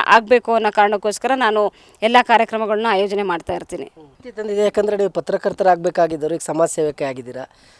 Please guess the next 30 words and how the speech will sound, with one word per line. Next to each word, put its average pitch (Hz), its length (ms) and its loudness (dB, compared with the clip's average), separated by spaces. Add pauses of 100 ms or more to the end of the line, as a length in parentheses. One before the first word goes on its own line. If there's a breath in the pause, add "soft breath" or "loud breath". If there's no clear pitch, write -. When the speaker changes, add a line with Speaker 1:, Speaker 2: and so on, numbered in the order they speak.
(180 soft breath)
Speaker 2:
ಮತ್ತೊಂದು 202 320 4
angle-ಅಲ್ಲಿ 175 300 4
ರಾಜಕಾರಣಿ 143 440 -4
ಕೂಡ 127 160 -14
ಹೌದು. 117 300 -18 (300)
Speaker 1:
ಆ, 202 380 -4
so 196 200 -4 (640 soft breath)
ನಾನು 247 260 4
ಆಯ್ಕೊಂಡ 254 600 6 (200)
ಕ್ಷೇತ್ರ 269 460 4
ಬೇರೆ, 240 220 2
but 233 240 -2
ನಾನು 220 180 2
ಇವತ್ತು 214 240 -4
ಕೆಲ್ಸ 208 280 -2
ಮಾಡ್ತಾ 226 280 2
ಇರೋ 226 120 4
ಕ್ಷೇತ್ರ 247 380 2
ಬೇರೆ 220 280 2
ಆಗಿದೆ. 196 440 2 (400 soft breath)
So 247 200 0
ನಾನು 226 440 4
ಮ-, 202 140 -4
mass 208 440 4
journalism 262 520 0
and 262 80 -2
mass 226 260 0
communication 262 600 0
ಮಾಡುವಾಗ 240 380 4 (100)
ನ-, 247 140 4